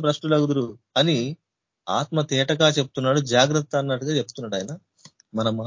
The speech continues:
ఆత్మను అనుసరించి నడుచుకోవాలి. మనం ఒకరికి తీర్పు తీర్చకూడదు, మనము శరీరానుసారమైన మనసు కలిగి ఉండకూడదు. ఎందుకంటే దేవుడు మరి సంగమునకు శిరస్సు అయి ఉన్నాడు. ఆయననే సజీవుడు,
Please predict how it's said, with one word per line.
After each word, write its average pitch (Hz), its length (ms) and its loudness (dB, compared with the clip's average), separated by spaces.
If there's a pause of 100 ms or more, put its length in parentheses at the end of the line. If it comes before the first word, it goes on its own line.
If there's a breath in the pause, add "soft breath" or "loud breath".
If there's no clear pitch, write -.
ఆత్మను 139 280 2
అనుసరించి 135 440 0 (120)
నడుచుకోవాలి. 139 680 4 (580)
మనం 127 200 2
ఒకరికి 123 320 0
తీర్పు 151 300 2
తీర్చకూడదు, 147 600 2 (680)
మనము 127 220 0 (120)
శరీరానుసారమైన 156 840 4
మనసు 139 200 0 (100)
కలిగి 151 300 6
ఉండకూడదు. 156 520 0 (560)
ఎందుకంటే 151 400 2 (140)
దేవుడు 135 340 4 (560)
మరి 123 140 2 (120)
సంగమునకు 147 500 4 (100)
శిరస్సు 175 380 6
అయి 170 140 8
ఉన్నాడు. 110 280 -4 (400)
ఆయననే 127 300 -2 (120)
సజీవుడు, 139 520 2